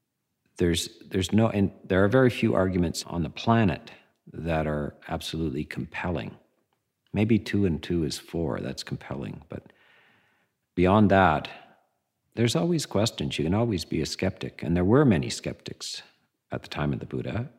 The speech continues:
and all throughout philosophical history, in, uh, contemporary times, in, in other countries and other religions, there were also skeptics.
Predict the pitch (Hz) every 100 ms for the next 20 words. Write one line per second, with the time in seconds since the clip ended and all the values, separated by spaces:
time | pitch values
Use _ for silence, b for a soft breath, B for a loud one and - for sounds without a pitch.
0 | - 90 78 B B B B _ _ -
1 | 113 113 - 107 98 87 - - _ -
2 | 98 - 90 90 - 73 82 135 - -
3 | - - _ _ _ _ _ _ _ _
4 | _ _ _ 85 82 78 73 76 73 85
5 | 82 92 - 87 80 - 85 82 82 87
6 | 71 67 - - _ _ _ _ _ _
7 | _ - 76 73 71 - 90 92 80 -
8 | - - - 92 - 82 - 73 80 82
9 | 78 78 78 95 104 90 82 - 82 80
10 | 87 87 - 90 85 85 87 - 120 -
11 | 73 - - -